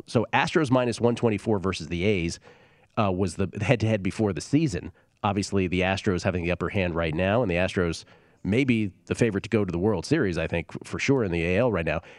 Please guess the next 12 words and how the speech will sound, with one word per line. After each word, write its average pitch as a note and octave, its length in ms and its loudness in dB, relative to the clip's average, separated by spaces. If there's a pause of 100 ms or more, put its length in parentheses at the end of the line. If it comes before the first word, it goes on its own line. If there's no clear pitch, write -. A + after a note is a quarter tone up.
Jason A3 400 2
was B2+ 140 2
not B2 300 2
high B2+ 280 2
on B2 180 0
Houston A#2 340 0
or B2 180 2
Oakland. G2 300 0
Sporer A#2+ 440 0
was A2 360 2
on F2+ 160 0
both. D#2 340 -4